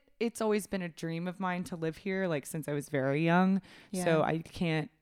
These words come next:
Speaker 1: I can't really, I, I feel like I'm not partial. I'm, I'm, im-,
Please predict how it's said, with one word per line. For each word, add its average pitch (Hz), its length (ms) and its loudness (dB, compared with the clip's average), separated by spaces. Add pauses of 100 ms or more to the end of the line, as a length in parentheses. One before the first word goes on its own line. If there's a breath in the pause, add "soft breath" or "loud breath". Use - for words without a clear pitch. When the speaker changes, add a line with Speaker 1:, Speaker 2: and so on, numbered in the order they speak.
(140)
Speaker 1:
I 160 140 -2
can't - 340 -4
really, 147 420 0 (120)
I, 135 140 -8 (120)
I - 80 -10
feel - 200 -8
like 135 200 -6
I'm 131 140 -8
not 131 220 -6
partial. 139 340 -8
I'm, 151 260 -2
I'm, 139 200 -4
im-, 143 160 -6